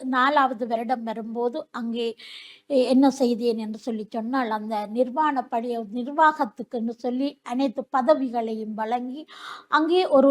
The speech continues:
நிர்வாகத்தை உருவாக்கினேன். ஐந்தாவது வருடம் அந்த நிர்வாகத்திலே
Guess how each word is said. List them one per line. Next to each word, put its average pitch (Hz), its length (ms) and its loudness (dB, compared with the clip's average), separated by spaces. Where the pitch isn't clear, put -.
நிர்வாகத்தை 320 840 4
உருவாக்கினேன். 285 920 -2
ஐந்தாவது 247 720 0
வருடம் 214 460 -4
அந்த 381 300 4
நிர்வாகத்திலே 330 960 6